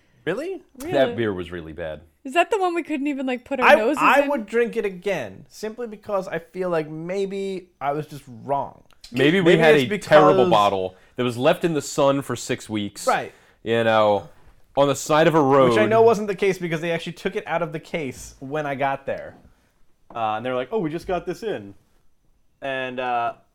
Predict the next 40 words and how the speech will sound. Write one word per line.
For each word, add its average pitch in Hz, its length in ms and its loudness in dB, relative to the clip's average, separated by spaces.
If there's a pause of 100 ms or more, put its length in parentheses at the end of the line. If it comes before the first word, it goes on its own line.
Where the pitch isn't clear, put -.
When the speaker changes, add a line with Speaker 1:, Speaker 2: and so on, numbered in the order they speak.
Speaker 1:
and 131 200 -10
I 131 80 -6
was 127 100 -10
like, 120 180 -10
"That 190 200 -4
sounds 139 300 -8 (100)
awesome." 107 640 -8
'Cause 117 160 -14
we 139 100 -8
always 135 180 -4
talked 113 220 -8
about 101 220 -12
coconut 156 400 -10
beers. 151 600 -10
And 127 160 -12
I 123 80 -10
was 131 80 -12
like, 143 140 -12
"Let's 381 140 -16
get 427 140 -20
that. 453 300 -20
It's - 80 -20
gonna 440 120 -20
be 440 80 -10
great." 453 440 -10 (380)
It - 80 -20
sounded, 190 340 -6 (140)
it 170 120 -8
sounded 196 480 -8
amazing. 135 840 -4 (1400)
Speaker 2:
But 180 380 -2 (380)
Speaker 1:
Did 147 160 -4
not 120 220 -6
fulfill - 460 -6
Speaker 3:
Yeah, 101 100 0
Speaker 1:
the - 60 -2
Speaker 3:
this 160 160 0
Speaker 1:
promise. - 340 -10
Speaker 3:
is, 101 60 -8
uh, 90 840 0